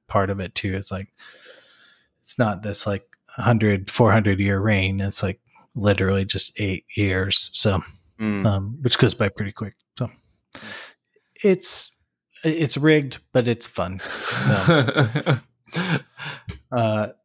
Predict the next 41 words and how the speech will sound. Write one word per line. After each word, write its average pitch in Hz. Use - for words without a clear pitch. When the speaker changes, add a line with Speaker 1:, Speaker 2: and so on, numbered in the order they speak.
Speaker 1:
and 139
then 143
the, 127
the, 117
I 120
made 120
good 131
on 123
my 120
word. 110
I 113
played 117
Jedi 110
Fallen 104
Order. 101
And 113
Speaker 3:
All 110
Speaker 1:
I 151
Speaker 3:
right. 160
Speaker 1:
have 120
to 117
say, 107
Speaker 2:
Nice. -
Speaker 1:
I'm 107
on 113
Kashyyyk 117
right 104
now, 101
the 104
Wookiee 107
planet, 101
and 101
it's, -
it's 131
so 117
good. 110
It's 131
Speaker 2:
Is 113
it 127
Speaker 1:
great. 123
Speaker 2:
good? -